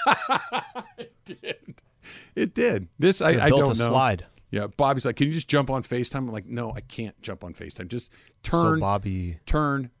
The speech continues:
Speaker 1: the handle."
Speaker 2: So Bobby is here.
Speaker 1: No, he. I was telling him to tell Michael all of these things.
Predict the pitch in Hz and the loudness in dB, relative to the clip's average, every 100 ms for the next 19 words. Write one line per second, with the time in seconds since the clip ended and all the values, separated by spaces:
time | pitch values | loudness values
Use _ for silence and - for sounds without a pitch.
0 | 127 113 - 107 98 - 110 104 98 104 | -6 -4 -4 -8 -8 -8 -2 0 2 2
1 | 117 - 185 208 101 156 - 131 - 160 | 2 0 -4 -2 -2 -2 0 -2 0 0
2 | 156 113 135 143 - 110 120 110 123 123 | 0 0 0 -2 -4 -4 -4 -2 -2 -2
3 | 101 82 78 80 82 - - - | -4 -4 -6 -12 -14 -14 -14 -18